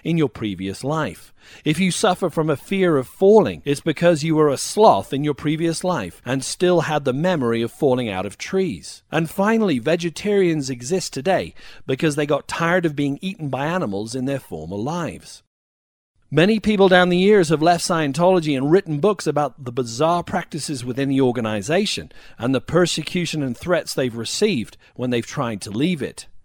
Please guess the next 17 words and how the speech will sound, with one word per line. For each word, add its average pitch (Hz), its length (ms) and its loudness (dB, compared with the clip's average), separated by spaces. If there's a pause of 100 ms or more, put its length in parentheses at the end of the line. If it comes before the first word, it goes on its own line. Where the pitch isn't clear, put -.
(280)
Famous 185 460 2
Scientologists 160 920 0
who 143 120 0
are 131 80 0
mostly 151 460 0
actors 135 340 -6
and 120 140 -4
actresses 135 600 -8
today 113 640 -2
include 139 540 -2
Kirstie 151 500 0
Alley, 156 460 0 (160)
Anne 135 240 0
Archer, 139 600 0 (260)
Greta 143 280 0
Van 135 240 -2
Susterson, 165 760 -4